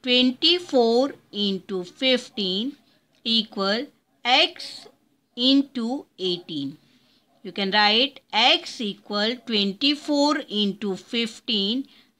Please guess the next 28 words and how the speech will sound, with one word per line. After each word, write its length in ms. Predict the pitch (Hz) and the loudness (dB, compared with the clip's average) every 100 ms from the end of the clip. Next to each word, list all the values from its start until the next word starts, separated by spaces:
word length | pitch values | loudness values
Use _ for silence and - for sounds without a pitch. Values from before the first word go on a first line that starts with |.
| - | -6
divided 680 | 214 202 196 190 214 185 | 0 2 2 2 0 0
by 320 | 185 214 269 - | 0 2 2 -2
eighteen. 540 | 185 175 180 170 156 - _ _ _ | -2 -2 -2 -8 -8 -14 _ _ _
Five 420 | - 226 269 320 | 0 2 2 0
threes 280 | - 247 208 | -2 -2 0
are 140 | 220 190 | 0 -2
fifty. 640 | - 185 - - 107 101 _ _ _ | -2 -6 -8 -18 -20 -20 _ _ _
Sorry. 540 | - 185 170 202 330 - _ _ _ _ _ | -6 -6 -2 -2 -4 -8 _ _ _ _ _
Three 220 | 240 285 | 0 2
fives 460 | 349 - 220 196 180 | 2 2 2 2 0
are 120 | 196 | -2
fifteen. 720 | 190 214 190 - 226 254 311 | 0 -4 -6 -2 2 4 2
Three 260 | - 269 302 | -2 2 2
six 460 | 320 - 220 170 - | 2 -2 -2 -2 -4
are 120 | 208 - | -4 -2
eighteen. 600 | 202 202 202 190 233 269 - - _ | -2 -2 -2 -2 -2 -4 -10 -20 _
Six 400 | _ 294 294 - | _ -2 -2 -2
ones 340 | 262 220 190 180 | 0 0 0 0
are 120 | 175 | -2
six. 540 | - - 247 285 - _ _ _ _ | -2 0 2 0 -8 _ _ _ _
Six 260 | 285 294 | -4 -4
fours 420 | - 208 185 180 185 | -8 -4 -2 -2 0
are 160 | 247 | 0
twenty-four. 840 | 262 220 170 156 185 185 - 175 165 _ _ _ | 0 -4 -6 -6 -8 -8 -8 -8 -8 _ _ _
Then 200 | 190 190 - | -6 -4 -4
X 520 | 226 269 320 - - - | 0 2 2 -2 -12 -12
equal 640 | 202 190 - 220 214 269 285 | -8 -8 -8 -2 0 0 -2
twenty. 720 | 240 196 170 160 - 214 165 | -6 -6 -6 -10 -10 -10 -10